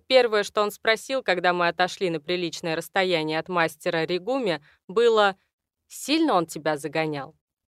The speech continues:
Я, не раздумывая, провела пальцем по горлу, закатив глаза. Жест оказался универсальный, межмировой, потому что Маронг меня понял без пояснений. Проглотил смешок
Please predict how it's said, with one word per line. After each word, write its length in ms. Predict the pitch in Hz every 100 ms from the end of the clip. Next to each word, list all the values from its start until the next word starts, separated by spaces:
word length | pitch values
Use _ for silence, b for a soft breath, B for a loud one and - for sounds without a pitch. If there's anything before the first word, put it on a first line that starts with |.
| _ -
Я, 220 | 220 254
не 140 | 247 220
раздумывая, 640 | 196 170 208 196 165 156
провела 420 | - 165 170 165
пальцем 480 | 151 170 160 - 151
по 140 | 147 165
горлу, 400 | 175 208 175 151
закатив 560 | 151 156 151 156 143
глаза. 480 | 156 160 151 147 135 _ _ _ _ _ _ _ _ -
Жест 340 | 165 302 -
оказался 720 | 269 214 180 208 226 - 196 -
универсальный, 1080 | 185 165 151 156 - 185 196 190 147 143 -
межмировой, 880 | 185 214 226 214 196 185 160 160 135 -
потому 340 | 165 170 175
что 180 | - 165
Маронг 520 | 156 160 190 233 -
меня 260 | 170 156 147
понял 480 | - 190 214 208 190
без 360 | 139 156 160
пояснений. 840 | - 151 147 - 151 143 139 135 139 _ _ _ _ _ _ _
Проглотил 640 | 208 196 202 202 - 160
смешок 560 | - 196 202 - 285